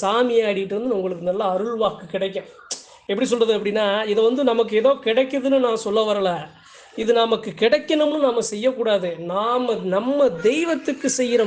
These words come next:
மரியாதையாத்தான் நம்ம சாமியாடிகளுக்கு நாம செய்யணுங்கிற, இதுதான் குலதெய்வங்கிறது. குலதெய்வங்கிறது குலமக்கள் கிட்ட ஏன் வருது? எனக்கு அண்ணன், தம்பி, மாமன், மச்சினன், அப்பா, அந்த உறவுகள்லாம் விட்டுட்டு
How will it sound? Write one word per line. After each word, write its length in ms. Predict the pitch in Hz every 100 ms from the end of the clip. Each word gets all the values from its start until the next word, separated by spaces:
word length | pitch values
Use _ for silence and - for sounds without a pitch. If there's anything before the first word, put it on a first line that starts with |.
| 190
மரியாதையாத்தான் 1040 | 202 240 311 302 285 262 254 247 277 277 240 175 185
நம்ம 280 | 190 202 190 -
சாமியாடிகளுக்கு 880 | 202 233 277 269 240 214 202 208 -
நாம 260 | 208 196 180 208
செய்யணுங்கிற, 460 | 208 226 240 226 165 - - - - -
இதுதான் 560 | - 226 254 311 349 269
குலதெய்வங்கிறது. 800 | 247 269 262 254 254 254 196 170 - - - -
குலதெய்வங்கிறது 920 | 208 262 285 277 285 302 277 269 262
குலமக்கள் 640 | 262 226 262 262 254 254 247
கிட்ட 240 | 247 269
ஏன் 300 | 214 240 262
வருது? 260 | 233 233 240
எனக்கு 340 | 220 220 240
அண்ணன், 400 | 202 240 262 247
தம்பி, 320 | 233 247 240 226
மாமன், 420 | 220 247 247 226
மச்சினன், 440 | 226 - 254 214
அப்பா, 300 | 202 - 240
அந்த 500 | 226 214 196 190 196
உறவுகள்லாம் 880 | 196 196 190 240 269 254 247 254 247
விட்டுட்டு 400 | 214 262 208 208